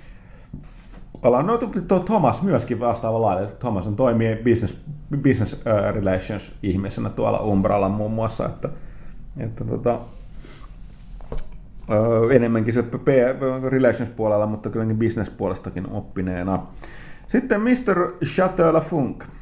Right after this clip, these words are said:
Hirvittävän pitkä kysymys. Kiitos tästä. Ö, pelien grafiikkaa ylistetään nykypäivänä mielettömän paljon niin kehittäjien kuin ostavan yleisön toimesta. Ja tällä hetkellä pelit ovatkin mielestäni todella hyvän näköisiä, varsinkin näin kahdeksankymmentäyhdeksän-luvun taitteessa pelaamisen aloittaneena.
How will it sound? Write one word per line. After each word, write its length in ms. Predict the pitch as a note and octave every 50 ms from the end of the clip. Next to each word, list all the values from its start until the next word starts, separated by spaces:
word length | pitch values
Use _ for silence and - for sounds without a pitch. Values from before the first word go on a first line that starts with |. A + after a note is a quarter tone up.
| - - - - - - - - - - - - - - - - - - - - - - - - - -
Hirvittävän 540 | D#3 D3+ C3 A2+ G#2+ G#2+ - G2 F#2 F2+
pitkä 220 | - F#2 F2+ - G2
kysymys. 420 | - - G2+ F#2 G2+ G2 F2 -
Kiitos 360 | - - C#3 C3 C3+ C#3 - -
tästä. 340 | - C#3 - - - - - - - - - - - - - - - - - - - -
Ö, 340 | B2+ B2 B2 C3+ B2+ A#2+ - - - - - - - - - - - - - - - -
pelien 300 | - G#3+ A#3+ B3 A3+ G3
grafiikkaa 560 | F#3 G3 G#3+ G#3 G3+ F#3+ F3+ - - D3+ C#3+
ylistetään 440 | C#3+ D3 D3+ D3 D3 D3 D3 B2+ A#2+
nykypäivänä 500 | B2+ D3 D3 C#3+ - A#2 A2 A2 A2+ B2+
mielettömän 540 | E3 G#3+ A#3 G#3+ F#3+ F3 - - D3+ D3 C#3
paljon 300 | C#3+ D3 C#3 C3+ B2 A#2
niin 120 | B2 D3 F3
kehittäjien 540 | - F#3 G3 F#3+ - - D#3 D3 C#3+ C3+ B2+
kuin 140 | C3+ B2+
ostavan 400 | B2+ C3+ C3+ - - A2+ G#2+ G#2
yleisön 300 | G2 F#2+ F#2+ F#2 G2 G#2 G#2+
toimesta. 440 | - G3 G3 F3+ E3 D3+ D3 - C#3
Ja 60 | C3
tällä 300 | - C#3 A#2 G#2+ G#2 C3+
hetkellä 400 | E3+ F#3 - - E3 D#3 D3+ C#3+
pelit 340 | D3 - D3+ C#3+ C#3+ C#3+ C3
ovatkin 320 | A#2 C#3+ D#3 - F3 E3
mielestäni 340 | D#3 D3+ C#3+ D3 D3+ C#3+ C#3
todella 300 | - D#3 D3+ D3 C3+ C3
hyvän 260 | C3+ B2 B2+ A#2+ A#2
näköisiä, 440 | A#2 A#2 A2+ A2 G#2 - A2+ G#2+ G#2
varsinkin 380 | G#2 G2+ G2+ G#2+ G#2 G2 G2+ G#2
näin 200 | A#2 C#3 C#3+ C#3+
kahdeksankymmentäyhdeksän-luvun 880 | C#3+ C#3 C#3+ D3 D3 D3 C3+ C3 C#3+ C#3 C#3+ D3 - B2 A#2 G#2+ G#2 G2
taitteessa 400 | B2 F3 G3 - - C3 - C#3
pelaamisen 540 | - - C3+ B2+ A#2 G#2+ G2 F#2+ G2+ A2 B2
aloittaneena. 720 | E3+ G3+ E3+ D3+ D3 D3 - C3 B2+ A#2+ A#2+ A#2+ A#2+